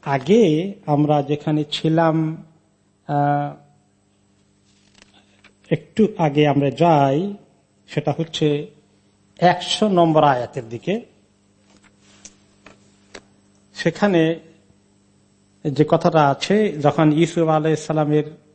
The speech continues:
পিতা ইয়াকুব আলাইহিস সালাম মিশরে পৌঁছে গেলেন ভাইদের সাথে, সবার সাথে, সেখানে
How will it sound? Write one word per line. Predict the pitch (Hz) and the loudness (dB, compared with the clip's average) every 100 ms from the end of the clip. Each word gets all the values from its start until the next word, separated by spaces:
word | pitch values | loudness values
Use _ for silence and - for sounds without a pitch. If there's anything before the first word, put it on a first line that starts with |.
| - | 0
পিতা | 170 160 156 143 180 - - | 0 2 2 0 -4 -14 -2
ইয়াকুব | 156 139 - 208 | -2 -2 -4 -2
আলাইহিস | 160 143 135 | -2 -4 -6
সালাম | - 135 135 135 135 _ _ _ _ - | -6 -6 -4 -8 -12 _ _ _ _ 2
মিশরে | 151 147 147 | 2 2 -4
পৌঁছে | 143 151 160 - | -2 -2 -2 -4
গেলেন | 143 139 135 123 | -2 -2 -2 -4
ভাইদের | 123 131 123 | -6 -6 -6
সাথে, | - - - - 120 | -10 -12 -14 -12 -12
সবার | 117 135 127 | -6 -4 -4
সাথে, | 123 - 123 175 202 _ _ _ _ _ _ _ _ - | -6 -10 -10 -10 -12 _ _ _ _ _ _ _ _ -6
সেখানে | - 175 190 185 170 165 | 0 2 2 4 2 0